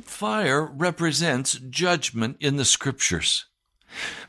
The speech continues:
But it's not just judgment. It's righteousness. It's holiness. It is God's actual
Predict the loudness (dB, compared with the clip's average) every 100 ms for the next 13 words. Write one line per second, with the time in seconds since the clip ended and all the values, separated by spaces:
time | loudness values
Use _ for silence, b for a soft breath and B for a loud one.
0 | -16 0 2 2 2 0 0 -2 -4 -4
1 | -2 2 0 0 2 2 2 -2 -4 -6
2 | -10 _ _ B B B B 0 2 2
3 | -4 0 0 2 0 0 0 -2 -2 -4
4 | 4 4 4 0 -8 0 0 2 0 0
5 | -2 -2 -4 -8 B -2 2 4 2 -2
6 | -2 0 2 0 -2 -6 -8 -10 -12 _
7 | _ 0 0 0 0 2 2 0